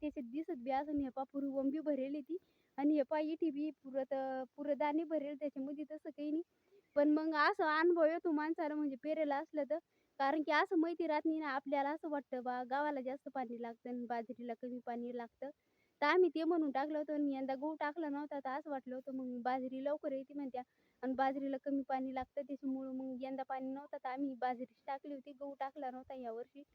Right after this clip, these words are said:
कारण की पाणीच नव्हतं, तुम्हाला तर माहिती पाणीच पडलं नाही या, यावर्षी, त्याच्यामुळं मग आम्ही काय केलं तर बाजरीच टाकली होती. बाजरी लवकर टाकली तर कोणी कोणी म्हणते, "इथल्या लवकर टाकायची नाही, मरती." पण मग मेली बी गंजच होती ती, एकदम म्हणजे हे झालतं पुरं.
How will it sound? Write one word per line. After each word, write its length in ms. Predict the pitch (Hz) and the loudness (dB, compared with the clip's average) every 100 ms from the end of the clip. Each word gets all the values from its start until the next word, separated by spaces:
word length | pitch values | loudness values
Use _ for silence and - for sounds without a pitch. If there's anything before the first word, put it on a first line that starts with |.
| _ _ - | _ _ -2
कारण 160 | 262 269 | -2 0
की 240 | 285 269 262 | -2 -4 0
पाणीच 280 | 269 277 285 | 0 2 0
नव्हतं, 360 | 294 302 302 277 254 285 | -4 -6 -6 -8 -8 -4
तुम्हाला 260 | 285 277 | -4 -4
तर 100 | 269 | -6
माहिती 240 | 254 269 294 | -6 -6 -6
पाणीच 240 | 247 247 226 - | -4 -4 -6 -4
पडलं 220 | 240 247 | -4 -2
नाही 180 | 254 269 | -6 -6
या, 140 | 262 240 240 _ _ _ _ | -6 -8 -12 _ _ _ _
यावर्षी, 420 | 233 240 262 - 285 | 0 0 0 -4 -2
त्याच्यामुळं 520 | 269 262 254 262 254 | -2 -2 -2 -2 -2
मग 160 | 254 | -2
आम्ही 180 | 262 302 | -2 -2
काय 160 | 285 247 | 0 -2
केलं 200 | 269 269 | -2 -4
तर 80 | 285 | -2
बाजरीच 420 | 262 269 262 262 - | 2 0 0 -6 -6
टाकली 240 | 285 277 | -6 -6
होती. 160 | 277 262 _ _ _ - | -10 -14 _ _ _ -2
बाजरी 440 | 254 269 285 294 | 2 4 2 4
लवकर 260 | 294 320 349 | 4 4 2
टाकली 280 | 277 294 302 | 0 -2 -4
तर 100 | 302 | -6
कोणी 220 | 294 294 302 | -4 -2 -2
कोणी 220 | 302 302 | 0 0
म्हणते, 260 | 302 262 | 0 -2
"इथल्या 200 | 262 262 | -6 -4
लवकर 240 | 254 285 285 240 | -2 -2 -4 -6
टाकायची 360 | 269 294 269 | -6 -8 -8
नाही, 140 | 262 269 | -6 -4
मरती." 380 | 262 247 - 277 _ _ _ | -4 -6 -10 -14 _ _ _
पण 140 | 294 302 | 6 6
मग 120 | 311 294 294 | 8 6 8
मेली 280 | 339 403 381 | 8 8 4
बी 100 | 302 | 2
गंजच 280 | 302 320 381 | 0 0 0
होती 220 | 339 302 | -2 -2
ती, 200 | 285 302 | -2 -2
एकदम 300 | 285 269 302 | -2 0 2
म्हणजे 280 | 294 269 285 | 2 0 0
हे 160 | 269 277 | 0 2
झालतं 300 | 294 269 262 | 0 -2 -6
पुरं. 260 | - 262 | -4 -4